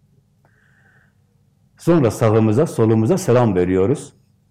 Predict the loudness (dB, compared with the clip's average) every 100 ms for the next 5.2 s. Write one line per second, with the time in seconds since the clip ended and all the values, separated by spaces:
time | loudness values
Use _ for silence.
0 | _ _ _ _ _ _ _ _ _ _
1 | _ _ _ _ _ _ _ _ _ -20
2 | -20 -12 -8 -4 -2 -2 0 0 -2 -2
3 | -4 -2 -2 -4 -4 -6 -8 -8 -10 -20
4 | _ -2 -2 -2 -4 -4 -4 -4 -2 -4
5 | -6